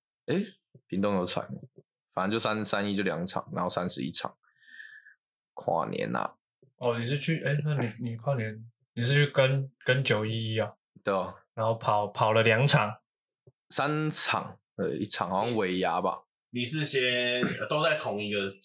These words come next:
Speaker 3: 同一天？
Speaker 1: 没有，哎，哎，三十号，三十号南港，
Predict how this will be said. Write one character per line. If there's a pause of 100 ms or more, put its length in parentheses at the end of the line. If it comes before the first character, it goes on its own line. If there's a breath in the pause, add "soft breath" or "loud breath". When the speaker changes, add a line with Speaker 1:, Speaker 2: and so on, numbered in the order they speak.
(260)
Speaker 3:
同
一
天？
Speaker 1:
没
有， (140)
哎， (180)
哎，
三
十
号，
三
十
号
南
港，